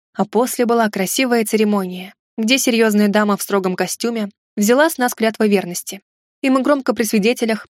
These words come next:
сказали друг другу заветные слова: «Я люблю тебя». Впечатления лились рекой. Поздравления от друзей, знакомство с новыми родственниками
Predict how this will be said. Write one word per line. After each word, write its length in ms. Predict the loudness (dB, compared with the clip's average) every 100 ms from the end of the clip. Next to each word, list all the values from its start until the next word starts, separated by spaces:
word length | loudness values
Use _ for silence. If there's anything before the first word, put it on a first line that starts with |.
| _
сказали 420 | -4 0 2 2
друг 200 | 0 0
другу 240 | 0 0 0
заветные 460 | 2 0 0 -4
слова: 360 | -2 -6 -6 -14 _ _ _ _
«Я 240 | 0 2 4
люблю 260 | 2 0
тебя». 300 | 0 -2 -4 -10 _ _ _ _ _ _
Впечатления 640 | -4 -2 0 0 0 2
лились 320 | 2 0 -2
рекой. 360 | -6 -8 -10 -14 _ _ -4
Поздравления 680 | -2 0 0 0 2 0 0
от 140 | 0
друзей, 520 | 2 0 0 -4 -6 _ _ 0
знакомство 560 | 0 2 -2 -2 -6
с 80 | -4
новыми 260 | -2 0 0
родственниками 680 | 0 -2 -8 -6 -8 -10